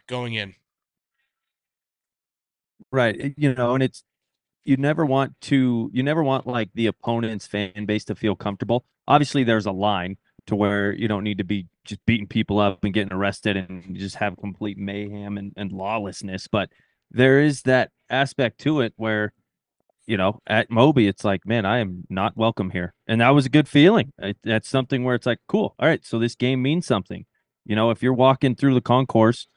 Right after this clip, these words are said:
Speaker 2: and you're not hearing any explicits about C U, it's like, "Man, is it, do people care about this game?" But when you're walking through and you're kinda like, "All right," do,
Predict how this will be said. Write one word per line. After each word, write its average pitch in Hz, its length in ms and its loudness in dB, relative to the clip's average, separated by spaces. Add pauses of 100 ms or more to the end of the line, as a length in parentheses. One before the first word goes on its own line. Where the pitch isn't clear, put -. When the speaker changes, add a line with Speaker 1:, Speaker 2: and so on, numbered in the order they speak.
(320)
Speaker 2:
and 107 160 2
you're 113 80 2
not 117 180 0
hearing 117 240 2
any 117 220 0
explicits 120 600 -4
about 110 280 2
C - 200 -6
U, 120 300 -2
it's 120 160 -6
like, 127 160 -4
"Man, 143 240 -6
is 120 140 -8
it, - 100 -10 (440)
do 123 80 -10
people 165 260 -8
care 156 160 0
about 214 240 -2
this 233 140 -6
game?" 226 260 -6
But 120 160 0 (300)
when 117 160 2
you're 127 100 4
walking 139 400 4
through 160 200 -2
and 151 60 -6
you're 120 120 -10
kinda 131 260 -8
like, 104 160 -4
"All 101 60 0
right," 95 160 -2 (500)
do, - 100 -10